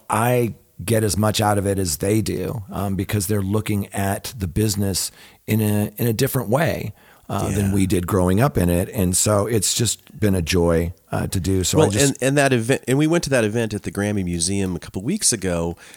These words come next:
Speaker 2: which ended up being, that was a Grammy U event, which I didn't, I didn't realize that when we got there was with
Speaker 1: Yeah.
Speaker 2: Merc Mercuriadis and,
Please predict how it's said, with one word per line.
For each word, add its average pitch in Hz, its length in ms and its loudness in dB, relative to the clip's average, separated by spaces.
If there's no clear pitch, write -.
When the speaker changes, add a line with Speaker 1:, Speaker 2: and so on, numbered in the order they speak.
Speaker 2:
which 127 180 0
ended 160 180 2
up 120 100 0
being, 131 120 2
that 131 120 4
was 127 100 2
a 113 40 0
Grammy 120 420 0
U 101 160 2
event, 90 500 0
which 95 140 -4
I 104 100 0
didn't, 95 300 -4
I 135 100 4
didn't 110 220 -2
realize 82 380 -4
that 73 120 -6
when 82 120 -8
we 80 100 -8
got 104 280 -4
there 80 140 -2
was 82 160 -4
with 98 80 0
Speaker 1:
Yeah. 90 120 -4
Speaker 2:
Merc 87 180 -4
Mercuriadis 98 1000 -2
and, 78 100 -8